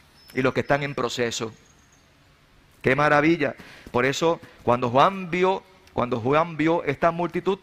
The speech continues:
allí ya estaba viendo al beato Carlos Manuel. Y si tú y yo somos fieles y luchamos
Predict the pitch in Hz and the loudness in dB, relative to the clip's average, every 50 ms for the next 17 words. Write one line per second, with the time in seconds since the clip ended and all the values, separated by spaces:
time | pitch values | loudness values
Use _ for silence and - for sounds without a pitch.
0 | - - 113 117 117 131 131 127 127 120 - - 131 123 123 120 127 131 131 135 | -6 -4 -4 -2 -2 -2 -2 -2 -2 -4 0 2 2 2 2 2 0 -2 -2 0
1 | 131 123 117 117 110 120 120 120 127 - 127 117 - 117 110 110 110 107 92 95 | -2 -2 -2 -2 -4 -2 -2 -2 -2 -2 -4 -6 -4 -4 -4 -4 -6 -6 -6 -8
2 | 101 101 101 101 98 - - - - - - - - - - - - - - - | -8 -8 -8 -10 -10 -12 -18 -20 -20 -20 -20 -20 -20 -20 -20 -20 -20 -20 -20 -20
3 | - - - - - - - 107 104 120 113 - 123 131 143 135 139 135 - 139 | -20 -20 -20 -20 -20 -12 -10 -6 -4 -4 -4 -4 -2 -2 0 0 -2 -2 -2 -6
4 | 135 139 - - 139 139 139 123 120 120 - - - - - - - - - _ | -6 -6 -6 -4 -2 -2 -2 -2 -4 -8 -10 -14 -16 -20 -20 -20 -20 -20 -20 _
5 | _ _ _ _ _ _ _ _ _ - 117 117 107 110 - - 143 143 143 127 | _ _ _ _ _ _ _ _ _ -4 -4 -4 -2 -4 -2 0 0 0 0 -2
6 | 127 123 - | -8 -10 -12